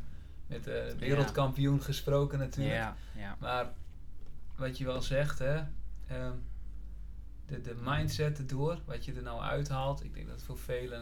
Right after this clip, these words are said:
Speaker 1: een, een, een hele mooie boodschap is.
Speaker 2: Ja, dat je op het moment, en dat is het mooie, waar ik later ook meer ben naar gaan kijken. Ik leerde natuurlijk op driejarige leeftijd al, dat als ik iets wil, dan moet ik er iets voor doen.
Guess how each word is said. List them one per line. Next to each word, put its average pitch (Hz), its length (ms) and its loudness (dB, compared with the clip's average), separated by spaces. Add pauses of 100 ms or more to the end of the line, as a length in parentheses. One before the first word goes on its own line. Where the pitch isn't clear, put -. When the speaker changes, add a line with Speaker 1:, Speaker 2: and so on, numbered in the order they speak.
(120)
Speaker 1:
een, 117 240 -6
een, 113 260 -6
een 113 180 -8 (460)
hele 117 360 -6 (300)
mooie 127 300 -4
boodschap 127 460 2
is. - 320 -2
Speaker 2:
Ja, 117 300 2
dat 95 180 -2
je - 120 -8
op - 60 -10
het - 100 -8
moment, 107 460 -4 (480)
en 113 120 -8
dat 117 140 0
is 113 80 -4
het 110 160 -6
mooie, 107 540 -2
waar 101 200 -6
ik 101 80 -10 (260)
later 117 440 -4
ook 101 280 -8 (400)
meer 113 320 -4
ben 104 120 -6
naar 101 140 -8
gaan 101 200 -10
kijken. 104 360 -8
Ik - 80 -10
leerde 127 260 0
natuurlijk 117 420 -6
op 104 160 -8
driejarige 113 580 -2
leeftijd 110 440 -6
al, 87 280 -6 (1000)
dat 104 160 -6
als 117 200 -6
ik 117 100 -10
iets 117 200 -8
wil, 135 480 2 (520)
dan 117 120 -2
moet 117 140 -2
ik - 120 -6
er 113 60 -4
iets 104 120 -6
voor 101 100 -8
doen. 104 220 -6